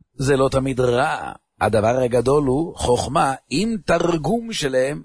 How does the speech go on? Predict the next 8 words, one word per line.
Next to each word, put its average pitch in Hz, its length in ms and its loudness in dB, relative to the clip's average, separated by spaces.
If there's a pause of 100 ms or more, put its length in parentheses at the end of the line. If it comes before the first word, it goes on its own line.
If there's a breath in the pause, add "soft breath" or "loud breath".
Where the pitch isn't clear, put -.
הלכה 123 640 0 (260)
למעשה, 123 1200 0 (460)
למעשים. 117 640 -2 (760)
יש 214 260 0
אדם 73 400 -6
שמעשיו 120 760 -2
מרובים 139 500 -4
מחוכמתו. 78 760 -10